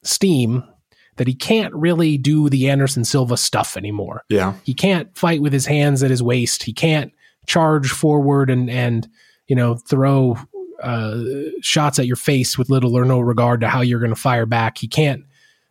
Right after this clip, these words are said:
Speaker 1: duck or slip those punches with the ease that he used to.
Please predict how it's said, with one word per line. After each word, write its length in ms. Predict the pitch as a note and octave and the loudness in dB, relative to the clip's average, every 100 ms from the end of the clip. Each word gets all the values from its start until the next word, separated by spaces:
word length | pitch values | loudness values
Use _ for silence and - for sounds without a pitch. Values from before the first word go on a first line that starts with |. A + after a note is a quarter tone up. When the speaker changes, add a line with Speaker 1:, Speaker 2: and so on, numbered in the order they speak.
| - | -2
Speaker 1:
duck 440 | C3 B2+ - - - | 0 0 -4 -12 -4
or 140 | A#2+ | -2
slip 340 | - D3 C#3 | 0 0 0
those 220 | C3 A#2+ - | 0 0 2
punches 420 | C3+ B2 A#2+ A#2+ | 0 2 0 -2
with 80 | A#2 | -4
the 100 | G#2+ | -4
ease 280 | B2+ B2 | -2 0
that 120 | A#2+ A#2 | 0 0
he 60 | |
used 340 | A2+ A#2 A#2+ - | 2 0 0 0
to. 300 | A#2 A2 | 2 2